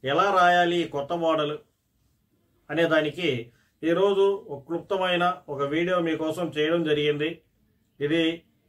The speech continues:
ఒక కొత్త పద్ధతి. ఈ పద్ధతిలో మనం ఎలా రాస్తే మనకు మార్కులు వస్తాయి, ఆన్సర్ షీట్లో అసలు ఎలా దీన్ని ప్రజెంటేషన్ చేయాలి, అసలు ఈ ఎయిట్ మార్క్స్ జనరల్ ఎస్సే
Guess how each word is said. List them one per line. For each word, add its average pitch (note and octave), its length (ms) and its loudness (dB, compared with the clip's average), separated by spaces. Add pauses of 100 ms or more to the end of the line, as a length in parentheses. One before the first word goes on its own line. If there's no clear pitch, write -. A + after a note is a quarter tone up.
ఒక C#3 180 -4
కొత్త D3 180 -2 (140)
పద్ధతి. D#3+ 360 0 (800)
ఈ E3+ 200 0
పద్ధతిలో G#3 480 4 (100)
మనం F3+ 140 -2 (160)
ఎలా F#3+ 180 2 (140)
రాస్తే G#3 480 2 (400)
మనకు F3+ 200 -4 (100)
మార్కులు F3+ 380 0
వస్తాయి, E3 300 -4 (220)
ఆన్సర్ G3 380 -2
షీట్లో F#3+ 360 -2
అసలు F3 220 -4 (320)
ఎలా G3 140 2 (120)
దీన్ని F#3 220 -4 (100)
ప్రజెంటేషన్ E3+ 640 -4
చేయాలి, D3+ 460 2 (440)
అసలు F#3+ 220 -4 (140)
ఈ - 20 -4 (300)
ఎయిట్ A3 200 2 (120)
మార్క్స్ G3 340 0
జనరల్ F#3+ 340 0
ఎస్సే F#3 240 0